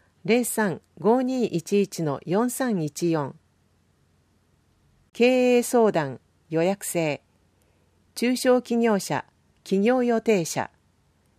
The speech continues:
中小企業経営に関する様々な経営課題や創業に関することなど。平日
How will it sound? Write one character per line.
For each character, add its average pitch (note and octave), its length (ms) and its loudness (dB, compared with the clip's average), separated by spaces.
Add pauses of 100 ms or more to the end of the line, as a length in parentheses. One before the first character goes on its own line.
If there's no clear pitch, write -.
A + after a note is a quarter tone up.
(200)
中 B3 220 0
小 B3 260 2
企 A#3+ 240 -2
業 A#3+ 180 2
経 A#3 340 2
営 F#3+ 40 2
に F3 120 -2
関 E3 240 -4
す D#3+ 180 -6
る D3 180 -2
様 G3 360 -2
々 A#3 220 -2
な E3+ 140 -2
経 A3 360 2
営 G#3+ 60 0
課 G#3 160 -2
題 E3+ 240 0
や C#3+ 180 -4 (240)
創 A#3+ 320 2
業 A#3+ 200 0
に A3 140 0
関 G#3+ 220 -2
す A3 140 -2
る G3+ 100 2
こ E3 140 -4
と D#3 120 -6
な C#3+ 140 -6
ど。 C3+ 180 -8 (1400)
平 A3 180 0
日 G3+ 460 0